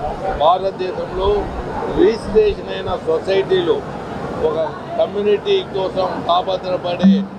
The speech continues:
వెనుకబడిన కమ్యూనిటీని ముందుకు తీసుకుపోయే ఒక సభలు, అంటే ఒక సొసైటీలు దేశంలో ఏదైనా ఉందంటే ముఖ్యమైనది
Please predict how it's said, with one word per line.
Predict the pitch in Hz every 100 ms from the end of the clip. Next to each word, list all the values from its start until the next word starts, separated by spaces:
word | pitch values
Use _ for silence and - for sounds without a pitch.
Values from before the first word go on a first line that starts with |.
| - -
వెనుకబడిన | 147 190 185 185 185 175
కమ్యూనిటీని | 160 170 180 185 180 175 180 196 208 - - - 147
ముందుకు | 175 202 196
తీసుకుపోయే | 185 - 220 170 175 180 180 170 151 - - - -
ఒక | - - 160
సభలు, | 165 196 196 165 - -
అంటే | 156 175
ఒక | 165 165 151 131 117 - - - - -
సొసైటీలు | 175 180 214 208 202 185 147 139 - - - - - - - -
దేశంలో | 175 190 196 196 185
ఏదైనా | 185 185 180
ఉందంటే | 180 175 180 175 185 202 214 - - -
ముఖ్యమైనది | - - 185 180 175 180 175